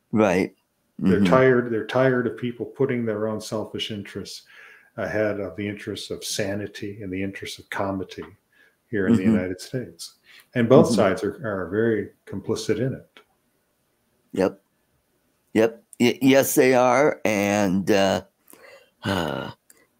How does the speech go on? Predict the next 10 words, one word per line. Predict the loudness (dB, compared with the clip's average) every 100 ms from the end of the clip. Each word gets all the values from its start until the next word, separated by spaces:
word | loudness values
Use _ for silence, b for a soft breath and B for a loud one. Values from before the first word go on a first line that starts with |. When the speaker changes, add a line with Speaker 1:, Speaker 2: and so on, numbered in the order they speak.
| 0
Speaker 1:
a-, | 0 2
and | 4 4 4
it's | 4
not | 6 6 6
like | 4 4 -2 _ _ _ -2
Trump | 4 4 4 0
is | 2
gonna | 4 4 2
carry | 2 4 6 4
Colorado. | 2 4 4 6 6 6 4 4 0